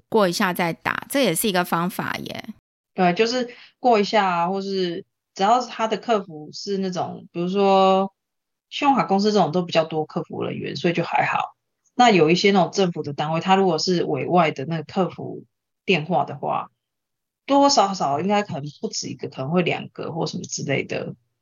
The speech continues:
Speaker 2: 那就赌赌看会不会有另外一个人接。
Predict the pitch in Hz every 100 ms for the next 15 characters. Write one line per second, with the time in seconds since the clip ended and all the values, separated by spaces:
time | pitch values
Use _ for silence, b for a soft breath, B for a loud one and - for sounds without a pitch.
0 | _ _ _ - 208 208 147 160 160 -
1 | 170 160 151 156 - 151 147 - - -
2 | 139 - - - - -